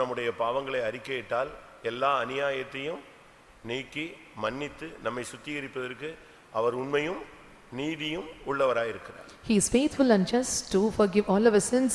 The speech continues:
Speaker 2: and all our unjust when we confess our sins.
Speaker 1: தன் பாவங்களை அறிக்கை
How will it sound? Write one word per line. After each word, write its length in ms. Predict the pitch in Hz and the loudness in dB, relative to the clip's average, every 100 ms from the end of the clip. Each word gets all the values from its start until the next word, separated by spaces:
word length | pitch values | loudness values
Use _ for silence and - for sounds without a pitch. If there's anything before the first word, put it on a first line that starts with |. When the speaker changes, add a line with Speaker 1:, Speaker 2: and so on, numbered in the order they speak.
| - | 2
Speaker 2:
and 80 | 180 185 | 6 6
all 120 | 202 | 8
our 100 | 190 202 | 6 4
unjust 400 | 247 208 214 - - - - | 2 6 6 6 -6 -10 6
when 120 | 226 214 | 8 8
we 60 | 214 - | 4 0
confess 280 | 277 226 - | 0 2 4
our 120 | 170 160 | 4 4
sins. 200 | 180 175 165 - - | 4 2 -2 -8 -4
Speaker 1:
தன் 140 | 123 117 120 | -4 0 2
பாவங்களை 480 | 127 139 131 131 160 - 120 | 2 2 -2 -4 -4 -4 -4
அறிக்கை 280 | 127 139 | -2 -8